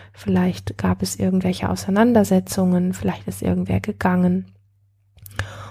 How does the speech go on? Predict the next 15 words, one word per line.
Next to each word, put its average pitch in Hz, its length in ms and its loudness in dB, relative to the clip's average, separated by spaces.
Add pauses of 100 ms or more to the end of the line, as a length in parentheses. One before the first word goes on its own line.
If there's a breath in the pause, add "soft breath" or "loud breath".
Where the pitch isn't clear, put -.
(180 loud breath)
Oder, 233 320 6
oder, 208 280 4
oder. 185 420 4
Manchmal 190 420 2
verschwinden 196 800 0 (140)
Menschen 190 500 2
auch 185 400 -2
einfach 185 480 0
im 190 160 0
Leben, 185 380 2
also 180 240 -4
Kinder, 202 320 0
die 190 140 0
verloren 202 480 4
gehen, 185 340 2